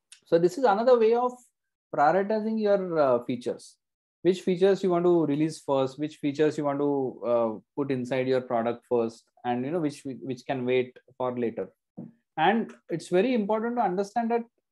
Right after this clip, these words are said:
again, similar to the, the boxes that I have shown earlier, the, uh, ideas or the features that you plot on these, uh, particular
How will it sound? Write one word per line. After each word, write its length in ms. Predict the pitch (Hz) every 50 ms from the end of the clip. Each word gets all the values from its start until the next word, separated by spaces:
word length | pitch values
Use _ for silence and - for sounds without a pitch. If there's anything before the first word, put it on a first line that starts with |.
| _ -
again, 540 | 143 160 165 202 196 151 123 113 107 - - _ _ _ _
similar 440 | - - 156 147 160 165 175 180 180
to 140 | 180 185 180
the, 340 | 175 180 180 175 170 160 147
the 100 | 143 139
boxes 480 | 135 131 120 135 - - 175 165 160
that 140 | 165 151 143
I 60 | 151
have 160 | 147 143 139
shown 280 | 135 - - 151 147 147
earlier, 500 | 135 123 123 127 131 123 117 139 190 185 - _ _ _ _ _ _ _ _ _ _ _ _ _ _ _ _ _ - 156
the, 360 | 143 143 147 147 143 143 139 - - _ _ _ _ _ _ _ _ 123
uh, 400 | 123 123 123 120 117 117 113 117 - - - 117
ideas 460 | 123 131 135 139 156 165 170 170 170
or 40 | 170
the 100 | 170 170 165 165
features 260 | 151 143 180 185 180
that 100 | 185 175
you 100 | 185 190
plot 320 | 185 - 160 160 170 175
on 260 | 185 190 185 175 160
these, 460 | 143 156 170 185 180 170 - - - _ _ _ _ _ _ _ _ _ _ -
uh, 240 | 127 123 120 120 117
particular 540 | 117 - 127 123 135 135 156 151 151 147